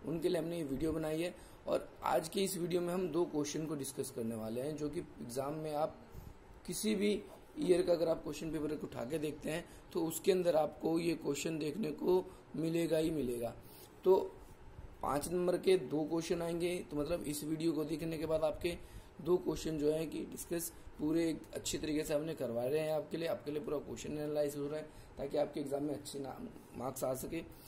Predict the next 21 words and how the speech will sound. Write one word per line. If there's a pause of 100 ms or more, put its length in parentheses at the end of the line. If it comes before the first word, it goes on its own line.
(260)
जरा
बात
करते
हैं
क्या
question
है
हमारा।
सबसे
पहले
हम
question
number
first,
जो
हमारा
first
person
है
जो
हमारा,